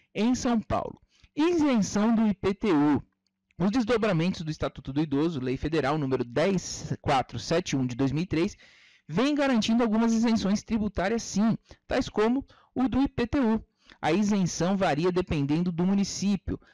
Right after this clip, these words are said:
A norma vale para as pessoas com idade acima de sessenta anos, proprietárias de um só imóvel, aposentadas e com renda até dois salários mínimos. Então não basta só ser idoso. Algumas cidades do Brasil já possuem essa isenção,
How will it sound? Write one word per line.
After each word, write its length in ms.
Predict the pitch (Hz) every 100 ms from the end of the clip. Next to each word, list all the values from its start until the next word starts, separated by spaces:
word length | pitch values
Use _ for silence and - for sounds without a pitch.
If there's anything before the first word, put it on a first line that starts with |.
| -
A 120 | -
norma 280 | 220 240 240
vale 280 | 175 180 190
para 200 | 156 160
as 80 | -
pessoas 420 | 151 - 139 147
com 220 | 190 208
idade 380 | 170 160 170 185
acima 600 | - 202 - 240 311 277
de 80 | -
sessenta 400 | 180 165 147 208
anos, 360 | 165 185 220 - - - _
proprietárias 840 | - 262 - 208 185 - 139 139 135
de 200 | 151 170
um 220 | 247 370
só 340 | - - 156
imóvel, 580 | 160 196 147 151 165 180 _ _ -
aposentadas 920 | 196 - 156 180 202 165 160 170 - -
e 80 |
com 180 | 202 220
renda 400 | 175 143 156 156 -
até 320 | 175 147 143
dois 240 | 127 131
salários 360 | - 135 143 147
mínimos. 260 | 135 107 110
Então 180 | 139
não 160 | 165 185
basta 400 | 139 156 - 190
só 320 | - 139 160 - - _
ser 360 | - 151 165 - 208
idoso. 540 | 202 143 127 64 - - -
Algumas 320 | 233 262 254
cidades 260 | 226 214 196
do 80 | 196
Brasil 320 | 214 196 226
já 100 | 247
possuem 360 | 262 247 240 240
essa 140 | 233
isenção, 480 | 240 254 - 185